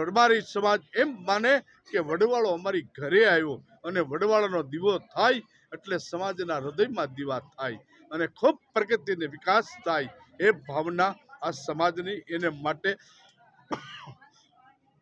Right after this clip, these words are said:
અમે ગામે ગામે, ઘરે ઘરે ફરીને સમાજ સુધારો, સમાજ પ્રગતિ, સમાજ શિક્ષણ, સમાજની વિકાસ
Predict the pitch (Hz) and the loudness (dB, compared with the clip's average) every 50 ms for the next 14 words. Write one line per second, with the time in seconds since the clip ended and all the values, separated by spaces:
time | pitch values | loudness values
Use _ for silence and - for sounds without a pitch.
0 | - - - - - - - - - - _ _ - 165 214 269 302 254 180 123 | -8 -8 -8 -8 -8 -16 -12 -12 -12 -12 _ _ -6 0 2 4 4 4 2 0
1 | - _ - - - - _ _ _ _ _ - - - - - - - - - | -8 _ -18 -18 -18 -18 _ _ _ _ _ -20 -20 -20 -20 -20 -20 -20 -12 -2
2 | - 170 185 214 233 247 240 208 196 196 196 208 220 240 254 254 240 151 - - | 2 2 2 4 6 4 4 4 2 2 2 4 4 0 0 0 -4 -12 -16 -20
3 | - - _ - _ _ _ - - _ _ _ _ _ _ 127 135 160 185 208 | -20 -20 _ -20 _ _ _ -20 -20 _ _ _ _ _ _ -6 0 4 6 6
4 | 240 226 156 131 156 165 196 214 233 240 240 240 240 - - _ _ _ _ _ | 6 4 4 0 0 2 6 6 8 6 6 4 0 -6 -14 _ _ _ _ _
5 | _ - _ _ _ _ _ _ _ _ _ _ _ _ _ _ - - 202 247 | _ -20 _ _ _ _ _ _ _ _ _ _ _ _ _ _ -2 2 4 6
6 | 285 294 285 285 254 190 147 - - - _ _ - - - - - - _ _ | 6 6 6 6 6 4 2 -2 -6 -20 _ _ -20 -20 -20 -20 -20 -20 _ _
7 | _ _ _ - - - - 214 226 262 277 302 277 - - - - 247 208 214 | _ _ _ -20 -10 -2 0 2 6 6 6 6 6 4 -2 -12 -8 -2 2 4
8 | 208 220 214 185 160 135 113 107 - - - - 185 202 214 233 240 247 196 196 | 4 4 4 2 0 -2 -6 -12 -18 -20 -10 -4 -2 2 4 4 4 4 0 -4
9 | - - 202 202 196 208 208 - 196 175 147 120 - - 175 190 214 220 226 214 | -8 -6 -6 -4 -4 -6 -6 -6 -8 -8 -8 -10 -10 -12 -8 -4 -2 -2 -4 -4
10 | - - - - 180 175 - - - 220 214 175 139 120 - - - 160 170 196 | -8 -16 -14 -14 -14 -14 -14 -18 -14 -14 -12 -12 -14 -16 -18 -18 -16 -12 -10 -10
11 | 208 214 196 185 180 185 175 160 156 - - - 196 196 175 143 | -10 -10 -10 -12 -14 -14 -14 -14 -16 -16 -8 -4 -4 -4 -4 -4